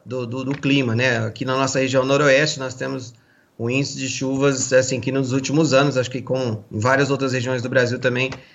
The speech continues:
é, esse índice ele tem baixado bastante. Então a gente tem que buscar estratégias, Guilherme, pra poder, é, conseguir ter uma boa produtividade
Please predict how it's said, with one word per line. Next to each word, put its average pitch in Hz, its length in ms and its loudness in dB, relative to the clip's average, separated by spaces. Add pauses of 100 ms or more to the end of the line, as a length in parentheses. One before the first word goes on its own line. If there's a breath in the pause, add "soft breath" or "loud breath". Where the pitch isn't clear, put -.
(140 loud breath)
é, 117 320 4
esse 123 220 -2
índice 131 240 -2
ele 135 100 -2
tem 135 160 0
baixado 131 380 0
bastante. 123 760 -2
Então 131 240 -2
a 156 60 2
gente 151 160 -2
tem 175 160 2
que 165 80 -4
buscar 175 340 2
estratégias, 165 760 0
Guilherme, 123 280 -6
pra 139 160 0
poder, 156 440 0 (420 loud breath)
é, 131 400 6
conseguir 160 580 -2
ter 156 100 -2
uma 147 160 0
boa 143 200 0
produtividade 143 960 0